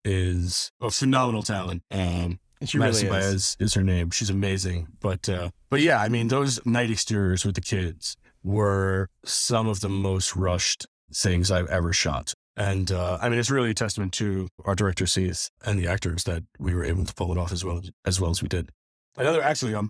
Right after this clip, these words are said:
Speaker 1: I'll dive into one more insane shoot.
Speaker 2: Yeah, yeah.
Speaker 1: Was they, uh, end up going to Coney Island, which was another, I think the kids had to be out at ten, and the sun set at, like, seven thirty.
Speaker 2: God.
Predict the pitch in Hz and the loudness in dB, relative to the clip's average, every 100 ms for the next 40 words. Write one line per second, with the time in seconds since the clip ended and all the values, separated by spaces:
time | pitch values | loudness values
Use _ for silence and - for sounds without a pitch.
0 | - 113 113 _ - 120 113 107 120 113 | -2 -4 -6 _ -6 -2 -2 0 0 0
1 | 104 101 - - 107 110 95 110 101 98 | -2 -2 -2 -2 0 0 0 -2 -2 -4
2 | _ _ 127 123 - - 98 98 - - | _ _ -4 0 2 2 0 -4 -8 -14
3 | _ - 123 120 117 113 110 107 110 - | _ -4 0 2 0 0 0 -2 -4 -2
4 | 107 104 101 - 139 127 131 120 - 135 | -2 0 -2 -2 0 0 0 -2 -2 -2
5 | 107 101 104 76 - _ _ _ 101 104 | 0 -2 -4 -8 -14 _ _ _ -2 0
6 | - 104 98 95 101 101 101 98 92 87 | 0 2 2 2 0 2 2 2 0 0
7 | 90 92 - _ _ 104 101 98 90 101 | -2 -4 -10 _ _ 0 2 2 0 0
8 | 107 92 95 90 - - 120 85 90 - | 0 0 0 -2 -2 0 0 0 -4 -8
9 | _ 95 90 - 87 87 - 80 73 90 | _ 2 2 4 2 2 2 2 0 -2
10 | 85 87 82 73 71 - - _ _ - | -2 0 -2 -2 -6 -14 -18 _ _ -2
11 | - 82 71 69 69 - 64 - - _ | 0 0 0 0 -2 -4 -8 -10 -16 _
12 | _ - _ - - 123 | _ -20 _ -12 -10 -10